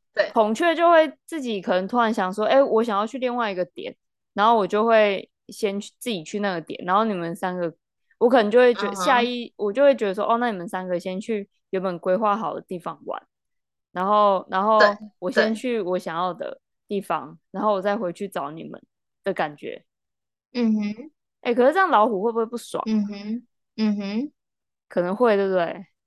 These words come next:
Speaker 1: 嗯，有可能，但是如果你最后的结果是好的，他还是会觉得你有在我的掌控当中，那还好。
Speaker 2: 哦，OK，OK，就是不要他，他，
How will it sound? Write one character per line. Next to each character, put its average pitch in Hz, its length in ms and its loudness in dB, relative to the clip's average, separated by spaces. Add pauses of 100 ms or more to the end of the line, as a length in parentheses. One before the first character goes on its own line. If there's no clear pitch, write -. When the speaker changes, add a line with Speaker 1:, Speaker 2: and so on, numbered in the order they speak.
(1120)
Speaker 1:
嗯， 240 1300 -2
有 415 160 2
可 403 240 0
能， 185 240 0
但 320 140 2
是 539 200 0
如 339 140 -4
果 269 220 0
你 185 160 -6
最 285 240 2
后 285 200 0
的 196 140 -6
结 185 280 -6
果 180 220 -2
是 214 120 -4
好 - 300 -4
的， - 180 -10
他 254 180 -4
还 226 160 2
是 247 160 -2
会 254 180 4
觉 185 240 -4
得 170 160 -6
你 185 120 -6
有 214 140 0
在 214 180 0
我 180 100 0
的 - 100 -8
掌 - 220 -10
控 175 240 -10
当 - 240 -14
中， - 320 -14
那 208 140 -4
还 170 180 -10
好。 - 280 -12 (340)
Speaker 2:
哦， 208 160 4
OK，OK， 196 560 2
就 269 120 0
是 285 140 -2
不 220 140 -4
要 220 160 2
他， 226 340 0 (500)
他， 233 320 2